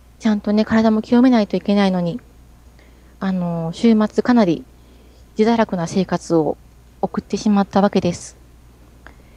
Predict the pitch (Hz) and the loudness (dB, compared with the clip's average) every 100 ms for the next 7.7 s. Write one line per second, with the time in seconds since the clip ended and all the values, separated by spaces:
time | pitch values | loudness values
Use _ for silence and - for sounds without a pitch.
0 | - - - 190 180 175 175 - 277 277 | -20 -20 -10 -4 -2 -2 -6 0 2 4
1 | 285 285 302 208 185 185 - 214 196 185 | 2 0 0 0 2 -2 0 -2 0 -4
2 | - 180 185 208 165 - - - - - | -4 -4 0 0 0 -8 -20 -20 -20 -20
3 | - - - - 311 277 226 196 170 - | -20 -20 -10 0 2 4 4 2 -2 -2
4 | 165 - 233 190 180 165 156 170 170 165 | -6 -2 -2 0 -2 -4 -6 -6 -6 -6
5 | 170 165 - - - - - 302 220 - | -2 -4 -4 -20 -20 -16 -4 0 0 -4
6 | - 214 277 214 - - - - - - | 0 2 4 2 -2 -20 -20 -20 -20 -16
7 | - 226 220 240 208 170 | -4 0 2 2 -2 -4